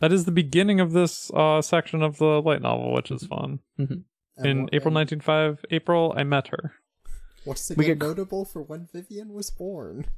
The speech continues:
Speaker 2: Yes. Very funny. <laughs>
Speaker 3: Fucking weird.
Speaker 1: Which is,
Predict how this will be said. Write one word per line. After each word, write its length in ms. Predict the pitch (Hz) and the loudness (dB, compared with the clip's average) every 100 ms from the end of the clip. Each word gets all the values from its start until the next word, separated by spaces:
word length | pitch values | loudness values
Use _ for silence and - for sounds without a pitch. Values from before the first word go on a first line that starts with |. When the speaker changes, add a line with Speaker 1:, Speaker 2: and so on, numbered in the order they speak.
| - - | -8 0
Speaker 2:
Yes. 420 | - - - - - - - | 0 0 -6 -6 -4 -4 0
Very 220 | - 156 | 2 2
funny. 320 | 156 131 135 | 4 2 2
<laughs> 60 | 147 | 0
Speaker 3:
Fucking 520 | - - 156 - 185 | -2 -4 -2 -2 -4
weird. 480 | 180 165 139 113 110 - - - - - | -4 0 0 0 2 4 6 4 -2 6
Speaker 1:
Which 160 | 196 | 6
is, 260 | 233 208 156 | 8 6 4